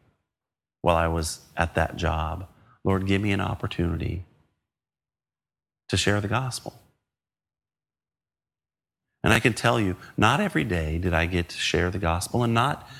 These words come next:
when I got to share the gospel, sometimes it was only a short bit. But I can honestly tell you, I got to witness to everybody in our department, everybody, and people outside of our department in addition to that.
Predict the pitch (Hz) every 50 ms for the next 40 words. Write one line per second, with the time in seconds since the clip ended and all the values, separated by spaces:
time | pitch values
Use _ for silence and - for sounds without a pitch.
0 | - - - 110 120 120 117 120 120 - 123 120 - 131 123 120 120 117 123 143
1 | 147 - - 117 - 135 147 151 - - 127 127 127 120 - - - 123 127 127
2 | 127 127 131 131 131 - - - - _ _ _ _ _ _ _ _ _ _ -
3 | 123 - - - 147 147 - 135 - 170 170 - - - - - - - - _
4 | _ _ _ _ _ _ _ _ _ _ _ _ _ _ _ _ _ _ _ _
5 | _ _ _ _ _ _ _ _ - 127 143 - 147 131 123 139 147 147 - 139
6 | 120 - 139 135 135 117 107 117 127 120 - 110 101 117 120 - 95 110 - -
7 | - - - 107 110 113 120 113 107 110 104 104 101 95 95 98 - - - -
8 | - - - 98 87 - - 90 87 92 95 - - - - 113 - - - -
9 | - - - - _ _ _ _ _ _ - 147 - - - - - - - -
10 | - - - - - - - 113 - - 135 - - 123 - - 113 104 - -
11 | 113 107 - - - 87 92 90 92 - - 98 98 - 95 98 92 - - _
12 | _ _ _ _ - 98 107 104 107 113 120 - - 131 117 - - 50 - -
13 | - -